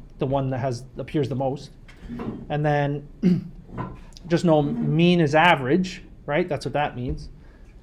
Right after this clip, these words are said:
And then median by default is just the middle,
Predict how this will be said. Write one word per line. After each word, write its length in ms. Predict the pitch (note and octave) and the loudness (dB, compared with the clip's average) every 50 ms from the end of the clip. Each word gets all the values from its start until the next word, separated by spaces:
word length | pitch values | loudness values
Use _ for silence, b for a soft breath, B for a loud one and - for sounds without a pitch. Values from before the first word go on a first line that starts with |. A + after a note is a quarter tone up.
| - - - - - - - | -20 -20 -20 -20 -20 -14 -10
And 120 | - B2 | -6 -4
then 380 | B2+ B2 B2 B2 B2+ B2+ - - - | -2 -2 -2 -2 -4 -6 -8 -8 -6
median 460 | C3+ C3+ C#3 C#3 C3+ C3+ C3+ C3 B2 | -4 -2 0 0 0 0 0 0 0
by 160 | B2 B2 B2 | 0 0 -2
default 420 | A#2 B2 B2 A#2+ - A#2+ A2+ A2 G#2+ | -2 -4 -6 -4 -2 -2 -2 -4 -6
is 80 | A2+ | -8
just 180 | - B2+ A2+ - | -10 -10 -8 -8
the 60 | A#2 | -6
middle, 260 | A2+ A2+ A2 G2+ G2+ | -6 -6 -6 -8 -10